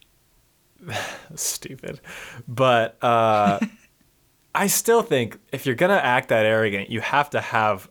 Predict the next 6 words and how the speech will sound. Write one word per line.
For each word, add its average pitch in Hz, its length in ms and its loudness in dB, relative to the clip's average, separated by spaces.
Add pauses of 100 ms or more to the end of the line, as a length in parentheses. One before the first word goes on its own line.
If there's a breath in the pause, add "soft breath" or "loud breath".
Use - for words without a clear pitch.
a 123 80 -4
contingency 98 880 -8
plan - 540 -10 (180)
that's 120 220 -4
like, 98 340 -4 (640 soft breath)
"Hey, 143 600 2